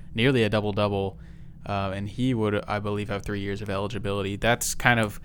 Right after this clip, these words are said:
become another name I've turned my attention to now, uh, knowing that Christian Bi-,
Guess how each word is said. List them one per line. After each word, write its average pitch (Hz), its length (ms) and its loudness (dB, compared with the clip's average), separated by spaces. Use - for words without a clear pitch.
become 117 300 2
another 113 240 2
name 110 220 2
I've 107 160 0
turned 110 200 0
my 107 120 2
attention 101 460 -2
to 104 180 -4
now, 104 420 2
uh, 98 220 0
knowing 120 440 4
that 110 180 -2
Christian 113 300 0
Bi-, 113 220 -2